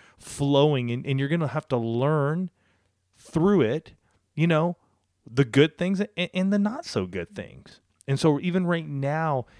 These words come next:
in our own marriage, we look at that and we're like, "Okay, man, it's not working out." And there are times when I will be in bed and it's,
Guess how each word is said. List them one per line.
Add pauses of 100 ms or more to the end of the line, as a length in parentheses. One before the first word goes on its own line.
(140)
in
our
own
marriage,
we
look
at
that
and
we're
like,
"Okay, (480)
man,
it's
not
working
out."
And
there
are
times (800)
when
I
will
be
in
bed (160)
and
it's,